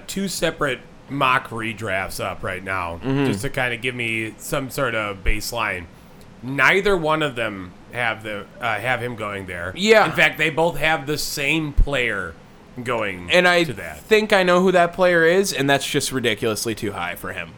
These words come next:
Speaker 1: Especially now.
Speaker 2: Yeah, exactly. So
Speaker 1: Um,
Speaker 2: I'm taking Myles Garrett, fourth overall, solid edge rusher that's been pretty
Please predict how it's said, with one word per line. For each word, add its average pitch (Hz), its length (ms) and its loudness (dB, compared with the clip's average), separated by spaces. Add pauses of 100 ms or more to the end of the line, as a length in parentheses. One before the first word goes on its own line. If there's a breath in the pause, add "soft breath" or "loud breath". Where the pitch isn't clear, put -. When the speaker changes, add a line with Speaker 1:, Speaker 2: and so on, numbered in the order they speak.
(160)
Speaker 1:
Especially 139 520 0
now. 104 440 -2
Speaker 2:
Yeah, 107 340 2
exactly. 92 640 -4 (180)
So - 220 4
Speaker 1:
Um, 143 220 8
Speaker 2:
I'm 160 160 4
taking 175 320 2
Myles 143 320 4
Garrett, 135 280 4
fourth 135 220 2
overall, 113 460 4
solid 143 800 4
edge 120 200 2
rusher 117 400 0
that's 104 240 -2
been 104 520 -2 (680)
pretty 226 480 2